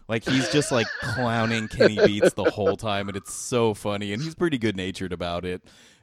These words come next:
Speaker 1: But
Speaker 2: Oh, that's good.
Speaker 1: yeah, and, like, the rap is good, but it just in terms of it being, like, a funny, like, kind of set piece where it's just, like, he's just gonna cap on this goofy white dude who's, like, in the driver's seat for, like, the majority of huge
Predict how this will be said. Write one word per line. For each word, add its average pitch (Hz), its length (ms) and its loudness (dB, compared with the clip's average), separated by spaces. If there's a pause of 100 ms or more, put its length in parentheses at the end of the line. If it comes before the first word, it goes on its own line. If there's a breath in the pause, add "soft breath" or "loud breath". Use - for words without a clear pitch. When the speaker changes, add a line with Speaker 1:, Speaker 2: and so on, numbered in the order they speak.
Speaker 1:
But 120 220 4
Speaker 2:
Oh, - 20 4
that's - 200 0
good. 87 280 -6
Speaker 1:
yeah, 73 300 -6
and, 117 180 -2
like, 127 160 -2
the 160 80 4
rap 160 300 4
is 123 160 0
good, 107 340 2
but 95 200 -4
it 104 160 -6
just 120 240 -4
in 104 100 -6
terms 107 320 -2
of 92 140 -2
it 90 180 -6
being, 98 240 -4
like, 90 180 -6
a 90 80 -6
funny, 98 600 -4 (560 soft breath)
like, 101 180 -4
kind 104 180 -8
of - 120 -10
set - 400 -6
piece 95 340 -6
where 92 160 -4
it's 90 140 -6
just, 90 180 -8
like, 85 160 -6
he's 110 220 -8
just 117 180 -6
gonna 90 160 -6
cap 95 480 -6
on 90 120 -4
this 87 180 -8
goofy 95 500 -6
white 87 260 -4
dude 90 220 -6
who's, 92 180 -10
like, 87 200 -8
in 104 220 -6
the 104 60 -6
driver's 90 460 -6
seat 87 300 -10
for, 90 120 -8
like, 87 260 -8
the 92 100 -6
majority 90 580 -8
of 87 80 -10
huge 92 480 -8